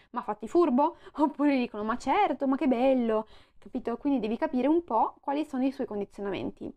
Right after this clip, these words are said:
perché naturalmente c'è una grande differenza se i suoi familiari dicono: "Fatti furbo", eh, al <laughs> "Ma certo, che bella idea", nasci-, capisci che dovrai creare di certi prodotti piuttosto che altri,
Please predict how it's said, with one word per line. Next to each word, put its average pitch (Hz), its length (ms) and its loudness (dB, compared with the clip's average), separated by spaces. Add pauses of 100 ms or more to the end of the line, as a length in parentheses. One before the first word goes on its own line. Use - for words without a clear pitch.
(160)
perché 208 180 -12
naturalmente 240 720 -2
c'è 233 140 -10
una 214 140 -4
grande 233 280 0
differenza 208 560 -6
se 208 420 -6
i 226 80 -14
suoi - 140 -10
familiari 226 420 -2
dicono: 208 280 -6
"Fatti 208 240 -14
furbo", 226 540 -2 (200)
eh, 202 200 -10
al 220 420 -2
<laughs> 220 600 -4
"Ma 220 220 -2
certo, - 300 -8
che 214 80 -4
bella 202 200 0
idea", 196 400 0 (140)
nasci-, - 280 -18 (160)
capisci 247 420 -4
che 247 280 -2 (320)
dovrai 220 240 -4
creare 254 340 0
di 226 80 -4
certi 254 260 -8
prodotti 262 300 -4
piuttosto 254 320 -10
che 233 140 -8
altri, 196 440 -4